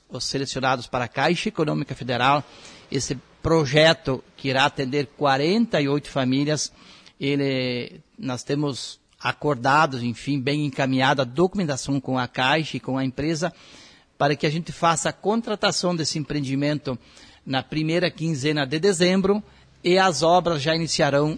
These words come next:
na primeira quinzena de janeiro de dois mil e vinte e quatro.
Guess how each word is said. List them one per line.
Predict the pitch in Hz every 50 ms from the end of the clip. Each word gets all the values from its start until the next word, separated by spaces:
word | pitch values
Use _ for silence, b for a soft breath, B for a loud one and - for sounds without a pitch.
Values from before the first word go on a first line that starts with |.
| - - -
na | 147 143 147 143
primeira | - - 156 147 147 156 156 151
quinzena | - - 147 135 139 147 147
de | 147 147
janeiro | 123 143 139 131 131 139 143 151
de | 135 143
dois | 127 120 156 170 170 131 135
mil | 147 156 151
e | 143
vinte | 143 135 - 151
e |
quatro. | - - 147 139 127 117 - 104 104